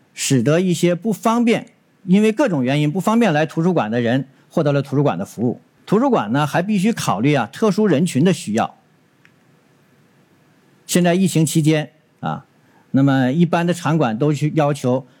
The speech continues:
扫码入馆，但是老年人或者不会用手机的啊，他们怎么办？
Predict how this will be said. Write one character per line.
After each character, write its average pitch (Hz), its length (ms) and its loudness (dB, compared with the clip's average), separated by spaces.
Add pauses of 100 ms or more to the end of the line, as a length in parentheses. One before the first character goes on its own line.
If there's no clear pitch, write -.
(100)
扫 165 280 0
码 139 200 0
入 147 180 2
馆， - 300 -6 (580)
但 190 140 0
是 190 120 0
老 135 240 2
年 156 180 0
人 175 180 2
或 190 120 0
者 151 80 0
不 147 160 -6
会 233 120 2
用 202 140 2
手 123 200 -2
机 147 200 2
的 170 180 0 (380)
啊， 95 300 -4 (140)
他 202 160 0
们 208 100 2
怎 147 100 0
么 113 100 -4
办？ 139 220 -2